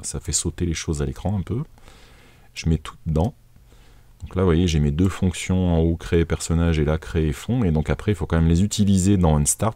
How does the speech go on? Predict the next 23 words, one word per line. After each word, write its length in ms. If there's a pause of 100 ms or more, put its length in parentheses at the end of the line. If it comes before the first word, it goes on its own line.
Et 40
pour 140
les 160
utiliser, 540 (880)
euh, 300
vous 120
allez 120
voir 180
que 80
là, 140
ouais, 320
elles 100
sont 220
apparues 420
dorénavant. 800
Euh, 100
j'ai, 340
euh, 180
donc 200
ça 160
s'appelle 300
call 340
function, 500